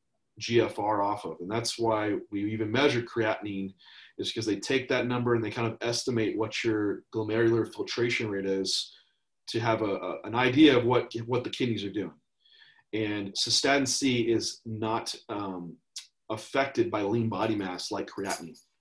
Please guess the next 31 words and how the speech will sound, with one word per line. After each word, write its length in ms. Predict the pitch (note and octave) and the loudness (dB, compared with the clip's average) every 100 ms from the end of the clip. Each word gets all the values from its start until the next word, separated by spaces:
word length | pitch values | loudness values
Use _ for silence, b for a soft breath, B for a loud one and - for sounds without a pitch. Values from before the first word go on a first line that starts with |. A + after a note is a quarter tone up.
| B B B B - | B B B B -10
And 140 | G2+ | -4
so 140 | - G#2 | 0 0
you 160 | A2+ | 0
can 220 | A#2 G#2+ | -2 0
estimate 480 | A#2 A#2+ B2 A2 G2 | 0 0 0 0 0
that 160 | G#2 E2 | -4 -4
G 220 | - A2 | 0 0
F 140 | - A2+ | 2 2
R, 180 | A#2+ | 2
how 120 | C#3+ - | 2 0
kidney 320 | - D#3+ B2+ | 2 2 2
function 440 | G#2 F#2+ F#2+ F2+ | -2 -6 -6 -4
is, 280 | F2 - B B B - | -2 -4 B B B -2
'cause 160 | A#2 | 2
this 140 | C3+ F3+ | 2 2
has 120 | C#3+ | 2
been 200 | C#3 A2+ | 2 2
my 160 | B2+ | 4
issue. 520 | B2+ G2 - F#2+ A#2 A#2 b b - | 4 4 0 -2 -4 -6 b b -8
So 180 | A2 B2 | 0 2
I 60 | |
just 160 | D3 - | 2 2
have 140 | B2 | 0
a 40 | - | -2
creatinine 520 | - A2 - C3+ C3 | -2 0 0 0 0
level 220 | C3 C3+ | 0 0
drawn, 400 | C3 C3 C3+ B2+ | 0 0 0 0
like, 160 | A2 G#2 | -2 -4
it's 160 | - | -4
always 400 | A#2+ B2+ B2 A#2 | 0 2 2 2
elevated, 580 | G#2 G#2+ G#2 G2 G#2+ A2+ | 0 0 0 0 0 -2